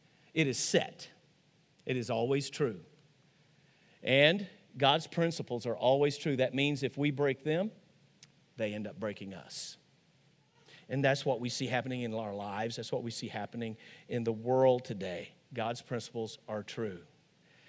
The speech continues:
You know, uh, it's not possible to outsmart God. I saw somebody talking about, um,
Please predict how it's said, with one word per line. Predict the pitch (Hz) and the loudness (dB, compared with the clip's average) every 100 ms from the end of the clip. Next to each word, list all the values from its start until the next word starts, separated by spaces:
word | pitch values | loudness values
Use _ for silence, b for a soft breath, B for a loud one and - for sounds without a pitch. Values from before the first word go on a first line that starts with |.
| b b b | b b b
You | - | -2
know, | 127 123 123 120 | 4 6 8 4
uh, | - 113 110 104 101 B | 2 2 4 2 -4 B
it's | - - | -12 -6
not | 147 - | -6 -6
possible | - 131 - 92 92 | -6 -6 -6 -12 -12
to | - | -14
outsmart | 110 104 - - 101 92 | -10 -8 -8 -8 -8 -8
God. | 95 90 82 - _ B B B B B - | -8 -6 -8 -14 _ B B B B B -8
I | - | -6
saw | - 160 143 131 - | 4 8 8 6 2
somebody | 131 143 143 131 | -2 2 4 2
talking | 131 139 131 127 | 2 2 2 0
about, | 127 131 127 123 - | 4 4 4 0 -2
um, | 127 120 107 | 0 2 -2